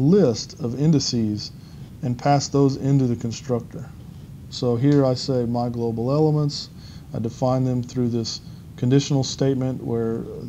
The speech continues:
the first processor is defined zero to four, and, uh, in this case, this, this code will only really work on two processors.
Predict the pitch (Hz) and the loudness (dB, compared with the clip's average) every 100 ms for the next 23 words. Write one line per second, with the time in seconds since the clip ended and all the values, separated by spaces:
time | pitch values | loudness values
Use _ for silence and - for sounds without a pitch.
0 | 113 - - 101 139 - 131 131 - 127 | -12 -12 -14 -12 -12 -4 -2 -2 2 2
1 | 127 131 131 127 123 120 120 113 113 - | 2 -2 -4 -2 -2 -2 -6 -6 -8 -6
2 | 120 117 117 117 123 120 113 120 117 151 | -6 -4 -6 -4 -2 0 -2 -6 -6 0
3 | 147 143 135 117 117 - - - - - | 2 2 0 -4 -8 -10 -16 -20 -18 -12
4 | 107 104 123 135 156 - 147 135 - 143 | -8 -6 0 2 4 6 6 6 4 2
5 | 135 131 143 139 - 147 135 123 120 131 | 2 0 0 0 0 2 4 4 4 4
6 | 123 110 110 117 131 131 120 117 123 120 | 4 0 -4 2 6 8 6 6 4 4
7 | 113 113 131 123 113 117 117 107 104 104 | 0 2 0 2 2 0 -2 -6 -6 -6